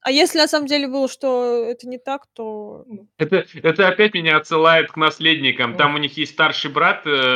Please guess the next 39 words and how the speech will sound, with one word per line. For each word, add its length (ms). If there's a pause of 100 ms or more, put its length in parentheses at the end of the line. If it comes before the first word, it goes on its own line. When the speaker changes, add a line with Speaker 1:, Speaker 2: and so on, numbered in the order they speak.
(160)
Speaker 3:
этот, 180
Speaker 2:
Кендалл, 280
Speaker 3:
э, 200
Speaker 2:
Кендалл 420
Рой. 180 (280)
Speaker 3:
нет, 280
не 100
Кендалл, 420
старший 560
ещё, 180
который, 420
который 320
Speaker 2:
А, 20
Speaker 3:
в 40
мэры 260
Speaker 2:
да, 40
Speaker 3:
подался. 540
Speaker 2:
да, 220
да, 0
Speaker 3:
Дурачок 380
Speaker 2:
да, 60
да. 0
Speaker 3:
тоже 260
там. 200
Speaker 2:
Да, 160
да, 160
да. 100 (720)
Speaker 3:
<laughs> 340
И 80
президентом 720
захотел 480
стать, 260
набрал 360
ноль 220
один 240
процент. 440 (240)
<laughs> 280
Speaker 2:
Да. 200 (1000)
С-, 140